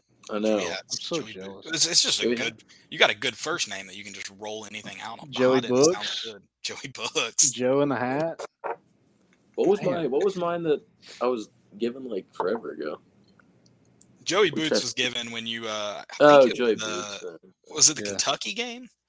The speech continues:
Speaker 1: When I was just in the, the minefield that
Speaker 3: <laughs>
Speaker 1: was, yeah, that
Speaker 3: That freaking
Speaker 1: dude
Speaker 3: mosh
Speaker 1: ate
Speaker 3: pit.
Speaker 1: outside. <laughs>
Speaker 2: I think you got domed by a Subway sandwich that day. And,
Speaker 1: That thing
Speaker 2: uh,
Speaker 1: was crazy. It, it progressed. I, that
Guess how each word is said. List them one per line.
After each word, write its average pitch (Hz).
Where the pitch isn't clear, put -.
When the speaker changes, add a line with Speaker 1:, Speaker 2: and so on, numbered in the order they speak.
Speaker 1:
When 107
I 110
was 98
just 98
in 98
the, 90
the 92
minefield 92
that 92
Speaker 3:
<laughs> -
Speaker 1:
was, 92
yeah, -
that -
Speaker 3:
That 254
freaking 220
Speaker 1:
dude 208
Speaker 3:
mosh 170
Speaker 1:
ate -
Speaker 3:
pit. 107
Speaker 1:
outside. -
<laughs> -
Speaker 2:
I 170
think -
you 180
got 127
domed 139
by 113
a -
Subway 120
sandwich 101
that 98
day. 107
And, 156
Speaker 1:
That 110
thing 110
Speaker 2:
uh, -
Speaker 1:
was 67
crazy. -
It, 147
it 156
progressed. 131
I, 98
that 98